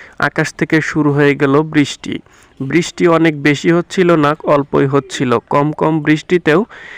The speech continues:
সবথেকে বেশি যে সমস্যা হয়ে থাকে, সেই সমস্যাটি হচ্ছে বাড়িতে থাকা পশু পাখিগুলোর অনেক বেশি খাদ্যর সমস্যা হয়ে যায়।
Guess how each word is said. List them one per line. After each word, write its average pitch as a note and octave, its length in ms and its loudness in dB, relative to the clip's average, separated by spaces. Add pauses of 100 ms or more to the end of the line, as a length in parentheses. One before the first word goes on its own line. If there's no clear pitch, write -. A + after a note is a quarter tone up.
(480)
সবথেকে F3+ 680 -2
বেশি D3 400 0
যে F#3 160 2
সমস্যা D3+ 540 0
হয়ে D3 220 2
থাকে, E3 300 0 (200)
সেই D3 280 -2
সমস্যাটি D#3+ 640 -2
হচ্ছে D#3+ 420 -2 (800)
বাড়িতে D3+ 440 0
থাকা F#3 280 -2 (140)
পশু D#3 300 -2
পাখিগুলোর E3+ 760 0 (200)
অনেক D3+ 240 0 (120)
বেশি D#3 380 -2 (140)
খাদ্যর D3 460 -4
সমস্যা C#3+ 560 -4
হয়ে C#3 240 0
যায়। - 300 -8